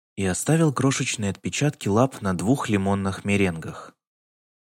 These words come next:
"Придётся перепекать все семь", — говорит Элли.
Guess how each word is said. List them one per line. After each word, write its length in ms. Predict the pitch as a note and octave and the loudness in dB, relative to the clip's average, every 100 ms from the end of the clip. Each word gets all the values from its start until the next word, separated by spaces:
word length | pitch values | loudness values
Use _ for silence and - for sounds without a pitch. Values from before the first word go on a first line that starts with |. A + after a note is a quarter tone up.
| _ _ | _ _
"Придётся 600 | A2 A2 A#2 D3 - D3+ | 0 2 4 2 2 -2
перепекать 720 | - C3 A#2+ G2+ - A2 A#2 | 2 2 2 -2 0 0 0
все 320 | - - A2 | -4 -2 -2
семь", — 520 | A2 - F2 D#2+ E2 - _ _ _ _ _ _ _ | -2 -2 -4 -6 -10 -18 _ _ _ _ _ _ _
говорит 480 | F#2+ G2 F#2 F2 - | -2 0 0 -2 0
Элли. 360 | F2+ E2 F2 | -2 0 -6